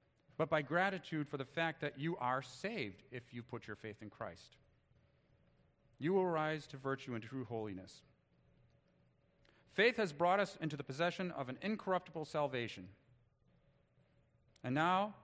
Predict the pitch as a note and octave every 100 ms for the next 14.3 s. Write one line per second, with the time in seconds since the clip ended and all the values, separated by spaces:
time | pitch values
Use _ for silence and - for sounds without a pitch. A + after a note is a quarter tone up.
0 | - _ - C#3 C#3 D#3 F3+ D#3+ C3+ C#3+
1 | C#3+ C3 G3 A#3 E3+ C3 C3+ D#3 D3 B2+
2 | C#3+ D3+ D#3 B2+ B2+ C#3 B2+ A2 C#3+ D3+
3 | - A#2+ B2 G#2+ G2 F#2 - - _ _
4 | _ _ _ _ _ _ _ _ _ _
5 | _ _ _ _ - - - D#3+ G#3 E3
6 | G#3+ A#3+ F#3 - - - G3+ F#3+ F3+ F#3+
7 | A3 G3 D3+ B2+ E3 G3 E3+ E3+ E3 G3
8 | F3 F3+ F3+ D#3+ E3+ E3 C#3 F3+ A#3 A#3
9 | B2+ - - _ - A3 - D#4+ G#3+ C#3
10 | C4+ D4+ D4 C#3 G2 - - - _ _
11 | _ _ _ _ _ _ _ - - -
12 | A3 D4 F3 - - - _ - F3 A3+
13 | A3+ G#3+ C#3 - - C#4 B3 F3 - D#3+
14 | D#3+ E3 E3